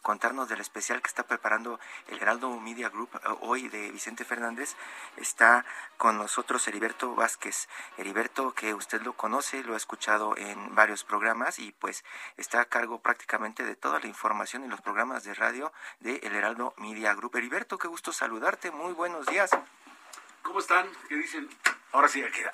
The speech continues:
Speaker 2: buenos días, ¿cómo les va? Yo, yo con el placer de,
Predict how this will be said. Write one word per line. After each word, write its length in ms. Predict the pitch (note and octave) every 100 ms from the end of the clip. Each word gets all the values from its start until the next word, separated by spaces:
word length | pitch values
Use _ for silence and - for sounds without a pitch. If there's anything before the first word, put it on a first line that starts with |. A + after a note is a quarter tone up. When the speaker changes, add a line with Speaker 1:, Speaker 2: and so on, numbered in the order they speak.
| A#2
Speaker 2:
buenos 280 | C#3+ D3
días, 220 | B2 A2+ -
¿cómo 180 | D#3
les 140 | C3+ A2
va? 160 | A2 - - - - -
Yo, 200 | C#3 C#3+
yo 320 | C#3 D3+ E3
con 160 | D3+ C3+
el 100 | A#2
placer 440 | - A#2+ - D3+
de, 280 | C#3+ C3 G2